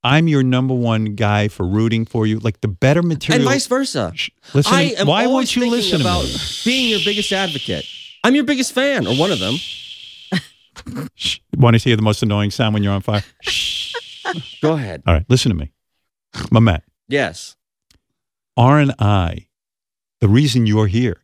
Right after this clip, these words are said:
Speaker 1: is to make me funny. In
Speaker 2: Yes.
Speaker 1: other words, if you come up with a killer idea,
Speaker 2: Yes.
Speaker 1: why would I kill it? I would only support it so that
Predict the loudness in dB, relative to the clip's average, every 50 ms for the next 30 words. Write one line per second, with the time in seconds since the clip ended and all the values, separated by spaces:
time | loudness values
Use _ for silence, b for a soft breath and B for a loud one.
0 | _ _ -20 -4 0 2 2 2 2 2 2 2 4 4 2 2 -2 -4 -6 -6
1 | -6 -8 -10 -14 -18 _ _ _ _ _ _ 2 2 4 4 4 2 4 2 2
2 | 0 -2 -6 -6 -4 0 2 2 2 2 2 2 2 2 2 2 0 0 -2 -2
3 | -2 -2 -2 0 0 2 2 2 2 0 0 0 0 0 0 -2 -2 _ -2 -2
4 | -2 -2 0 2 2 2 4 2 2 2 2 2 0 -2 -4 -6 -2 0 0 2
5 | 0 -2 -2 _ _ _ _ _ _ _ _ _ _ _ _ 2 4 4 4 2
6 | 0 -4 _ _ 2 2 4 4 2 2 2 2 0 0 -2 -2 -2 -2 -2 -2
7 | 0 2 2 4 4 2 0 -2 -2 -2 0 2 2 0 0